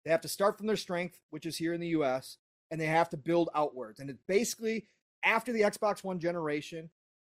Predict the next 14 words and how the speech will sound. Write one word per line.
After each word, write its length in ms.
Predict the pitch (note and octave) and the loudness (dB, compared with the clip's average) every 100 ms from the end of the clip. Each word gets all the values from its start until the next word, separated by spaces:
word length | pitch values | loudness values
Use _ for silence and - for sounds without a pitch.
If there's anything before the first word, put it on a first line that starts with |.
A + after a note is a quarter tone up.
| _ F#3 | _ -2
it 60 | |
was 160 | F3 D#3 | 0 0
starting 500 | - - F#3+ G#3+ G3+ | -2 2 4 4 2
over 240 | E3+ E3+ E3+ | 0 0 -4
from 180 | D3+ | -8
scratch 640 | C3 - C3 A#2 - - - _ - | -10 -10 -8 -8 -10 -20 -20 _ -2
halfway 340 | E3 E3 F#3 | -2 0 -2
through 200 | E3+ D#3+ | -2 -2
that 120 | D3+ C#3 | -2 -4
generation, 560 | C#3 C3 A#2 G#2 - _ _ _ _ - | -6 -8 -10 -12 -20 _ _ _ _ -2
for 80 | F3+ | 2
the 100 | E3+ | 4
most 320 | E3 D#3+ - | 4 2 -2
part. 240 | B2+ F#2 | -8 -8